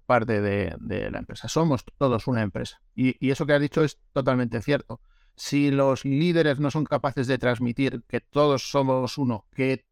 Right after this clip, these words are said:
todo lo que se hace, se hace por el beneficio de todos, se explica todo, tiene que haber una transparencia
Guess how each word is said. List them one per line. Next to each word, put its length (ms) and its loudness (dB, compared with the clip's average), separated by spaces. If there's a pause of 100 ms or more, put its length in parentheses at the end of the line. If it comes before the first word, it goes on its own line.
(160)
todo 240 2
lo 200 0
que 120 -2
se 200 -2
hace, 260 0
se 140 -2
hace 320 -2
por 200 0
el 80 2
beneficio 480 -2
de 120 2
todos, 320 0
se 80 -2
explica 380 -2
todo, 280 0
tiene 180 0
que 80 2
haber 160 4
una 160 2
transparencia 800 0